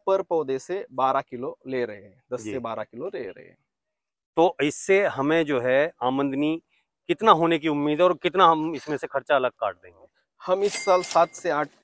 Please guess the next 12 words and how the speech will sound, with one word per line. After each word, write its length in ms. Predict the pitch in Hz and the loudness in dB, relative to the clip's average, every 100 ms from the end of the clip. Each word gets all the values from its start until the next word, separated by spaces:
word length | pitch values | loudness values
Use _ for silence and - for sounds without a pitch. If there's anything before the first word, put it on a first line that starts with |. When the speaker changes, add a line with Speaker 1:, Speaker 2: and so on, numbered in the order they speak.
| _ - | _ -8
Speaker 1:
लाख 200 | 127 127 _ 135 | -4 -4 _ -10
तक 80 | 127 151 | -8 -4
की 60 | |
आमदनी 360 | 131 120 120 123 | -4 -4 -8 -6
का 260 | 139 139 | -4 -4
उम्मीद 440 | 127 127 131 156 123 | -4 -6 -4 -6 -6
है 140 | 113 - _ _ - | -10 -12 _ _ -4
और 200 | - - | -2 -2
खर्चा 300 | 131 131 160 | -4 -2 -4
हमारा 420 | 147 123 117 120 | -4 -6 -6 -6
ढाई 220 | 143 139 123 | -8 -12 -12
लाख 220 | 113 | -12